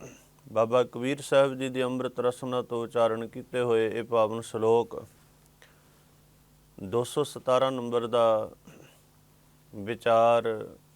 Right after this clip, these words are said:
ਔਰ ਮਨ ਨੂੰ ਇਸ ਬਾਬਤ ਜਾਣਨ ਲਈ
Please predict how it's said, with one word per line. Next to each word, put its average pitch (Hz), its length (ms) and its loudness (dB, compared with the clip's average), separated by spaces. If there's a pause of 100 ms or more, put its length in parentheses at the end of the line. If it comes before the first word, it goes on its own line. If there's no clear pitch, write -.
(420)
ਔਰ 110 120 -2
ਮਨ 113 300 -4
ਨੂੰ 127 440 -8
ਇਸ 139 420 -6 (340)
ਬਾਬਤ 113 580 -2
ਜਾਣਨ 110 520 -4
ਲਈ 98 280 -4